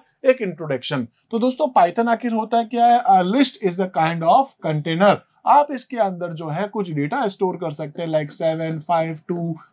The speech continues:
एट, ऐसा कुछ भी। नाम आप कुछ भी रख सकते हैं। बनाने के लिए क्या लिखेंगे? L equals to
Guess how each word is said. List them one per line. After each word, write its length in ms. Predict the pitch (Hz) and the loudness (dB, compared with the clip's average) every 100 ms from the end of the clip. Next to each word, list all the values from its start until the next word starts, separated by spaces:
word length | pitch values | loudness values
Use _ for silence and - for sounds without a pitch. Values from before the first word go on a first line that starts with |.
| - | 2
एट, 280 | 190 175 - | 4 4 0
ऐसा 200 | 160 220 | 0 0
कुछ 220 | 220 151 | 0 -2
भी। 180 | 131 120 - _ _ | -2 -2 -4 _ _
नाम 340 | 180 180 240 254 | 0 2 4 4
आप 160 | 262 | 2
कुछ 180 | 254 208 | 0 -2
भी 100 | 240 | 2
रख 160 | 240 233 | 2 2
सकते 320 | 233 233 240 | 2 2 2
हैं। 260 | 233 240 196 | 2 2 0
बनाने 380 | 165 180 208 | 0 0 -2
के 80 | 214 | -2
लिए 120 | 226 | -4
क्या 120 | 220 233 | 0 0
लिखेंगे? 500 | 214 220 220 226 226 _ _ - | 0 -2 0 0 -4 _ _ 0
L 220 | 226 233 220 | 2 2 0
equals 500 | 190 - 196 190 | -2 4 4 4
to 100 | - | 0